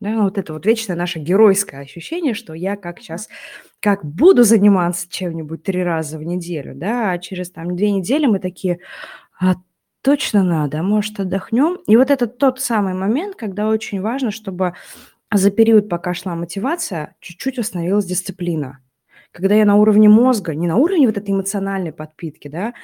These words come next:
Speaker 1: а на уровне мозга могу себе объяснить, зачем мы сейчас страдаем, зачем мы это делаем. И, а,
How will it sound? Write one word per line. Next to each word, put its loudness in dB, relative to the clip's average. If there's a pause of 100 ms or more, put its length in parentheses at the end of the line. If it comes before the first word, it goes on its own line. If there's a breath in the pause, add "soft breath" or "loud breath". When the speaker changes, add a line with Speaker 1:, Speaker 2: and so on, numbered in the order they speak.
(260 soft breath)
Speaker 1:
а -4
на 0
уровне 2
мозга 2
могу -2
себе -6
объяснить, -2
зачем 0
мы 0
сейчас -8
страдаем, -2
зачем -8
мы -4
это -14
делаем. -10 (600 loud breath)
И, 0
а, 0